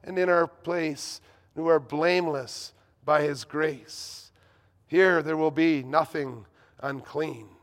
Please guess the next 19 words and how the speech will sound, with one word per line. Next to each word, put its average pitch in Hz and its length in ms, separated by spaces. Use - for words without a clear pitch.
nor 143 200
anyone 156 460
who 143 100
does 156 560
what 143 160
is 143 240
detestable 156 680
or 156 300
false. 156 560
You 143 80
can 135 140
read 147 140
about 139 200
that 147 220
in 139 100
Revelation 143 520
twenty-one 147 560
and 143 160
twenty-two. 151 640